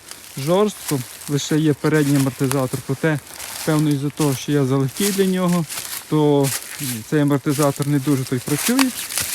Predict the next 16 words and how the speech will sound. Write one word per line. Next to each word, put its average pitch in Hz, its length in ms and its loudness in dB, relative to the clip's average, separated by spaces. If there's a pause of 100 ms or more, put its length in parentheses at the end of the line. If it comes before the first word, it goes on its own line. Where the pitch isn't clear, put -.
(160)
Бачите, 165 300 2
наскільки 135 480 0 (140)
він 131 140 4
буквально 139 540 4
один 135 240 6
сантиметр 127 520 4
туди-сюди 127 600 0
рухає. 180 400 2 (600)
І 131 340 4 (380)
так 147 200 2
як 143 160 -2
я 131 200 4 (380)
залегкий 135 500 2
для 127 160 2
цього 123 280 0
велосипеда, 220 640 0